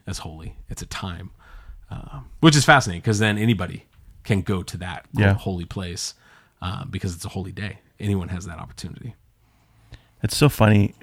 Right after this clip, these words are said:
Speaker 2: Kev, 'cause I, um, this week I was out at a wedding, and, um, it's actually one of the last sort of, uh, travel gigs that I'm doing. I do, you know, music on the side, and,
Speaker 1: Yeah.
Speaker 2: um,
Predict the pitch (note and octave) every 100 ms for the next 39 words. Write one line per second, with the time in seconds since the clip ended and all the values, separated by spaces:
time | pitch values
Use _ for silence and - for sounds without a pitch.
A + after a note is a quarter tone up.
0 | - G#2+ G2 - G2 G2 G2 - _ -
1 | G#2 F#2+ - - - - - _ _ _
2 | _ _ _ _ _ - G#2+ A2+ G#2 G#2+
3 | G2+ G2 - - - G2+ G2 - _ -
4 | G2 F#2 G2+ G2 G2 F#2+ F2+ G2 - _
5 | G2 F2 E2+ - - - G#2+ - A2 F#2+
6 | - _ _ _ - A2+ G#2+ F#2 F#2 F#2+
7 | F#2+ - - - G2+ F2+ F2+ - - _
8 | _ _ _ _ _ _ _ _ _ _
9 | _ _ - F#2+ F2 E2 D#2 - - -
10 | - G#2+ G2+ F#2+ E2 F2+ F2 F#2 - -
11 | - E2+ - F2+ F2+ F2+ G2 F#2 G2 -
12 | - - F#2 F2+ F#2 F2 F2 E2+ E2+ F2
13 | F2 E2+ - G2 F2 E2+ E2+ - _ -
14 | - -